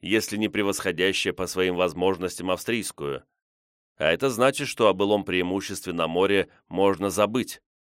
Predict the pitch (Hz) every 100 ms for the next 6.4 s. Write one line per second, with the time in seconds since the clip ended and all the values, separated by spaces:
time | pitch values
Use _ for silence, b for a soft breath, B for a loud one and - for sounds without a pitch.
0 | _ _ _ _ _ - 95 110 113 117
1 | 117 101 104 101 101 98 92 - 92 98
2 | 95 95 87 95 92 98 95 90 _ _
3 | - 87 101 - 101 - 101 98 95 90
4 | 90 90 98 90 - 85 82 - 80 78
5 | 92 113 _ _ _ _ _ _ 85 78
6 | 90 143 151